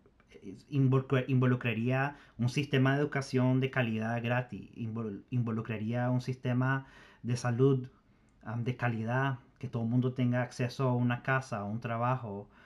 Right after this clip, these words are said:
a, a, a tiempo libre para educarse, vivir.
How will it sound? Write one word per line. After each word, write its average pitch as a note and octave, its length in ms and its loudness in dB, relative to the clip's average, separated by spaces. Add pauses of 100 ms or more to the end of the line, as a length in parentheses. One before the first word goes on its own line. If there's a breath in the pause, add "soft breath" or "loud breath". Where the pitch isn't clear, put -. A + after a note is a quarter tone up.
(220 loud breath)
a, G#2 480 -4 (220)
a, A2 360 -6
a G#2+ 120 -8
tiempo B2 320 0
libre B2 560 0 (220 soft breath)
para G#2 640 -4
educarse, A#2+ 960 -2
vivir. A#2+ 720 0